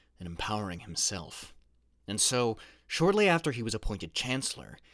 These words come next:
he made an extremely risky move. He dissolved the Reichstag again and called for another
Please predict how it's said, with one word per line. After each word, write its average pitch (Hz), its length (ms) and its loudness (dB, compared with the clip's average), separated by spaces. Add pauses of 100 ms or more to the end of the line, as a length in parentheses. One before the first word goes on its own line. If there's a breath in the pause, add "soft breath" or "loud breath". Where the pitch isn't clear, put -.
(120)
he - 140 0
made 190 160 2
an 175 100 0
extremely 156 1120 2
risky 101 500 0
move. 90 580 -10 (460 soft breath)
He 151 100 -2
dissolved 135 560 4
the 135 80 -4
Reichstag 104 640 -4 (100)
again 101 600 -4 (360 loud breath)
and 113 140 -2
called 123 420 0
for - 240 -8
another 110 760 -4